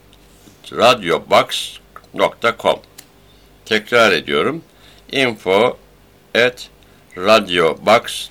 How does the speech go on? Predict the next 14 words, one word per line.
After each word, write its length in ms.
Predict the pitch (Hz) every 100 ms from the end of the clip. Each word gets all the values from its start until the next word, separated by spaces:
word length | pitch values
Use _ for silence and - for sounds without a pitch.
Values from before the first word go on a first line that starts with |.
| -
nokta 380 | 95 - 120 113
com. 200 | - 69 - _ _ _ _ _ - - _ _ _ _
S 320 | - 131 139
M 200 | 147 156
S 340 | 147 175 165 101 - _ _
göndermek 680 | - 92 95 95 90 85 73
isterseniz 680 | - 107 123 147 160 165 - _ _ _ _ _ _ _ _
telefonunuza 1120 | 147 143 139 143 139 135 120 135 143 147 - _ _ _ _ -
box, 240 | 113 120 - - - - _ _ _ _ - - - _ _ -
B 400 | 117 123 139 151 - -
O 300 | 120 127 131 -
X. 440 | 120 104 - - - - _ _ _ _
Evet, 340 | 120 107 - - _ _ _ _
box 460 | 107 151 - -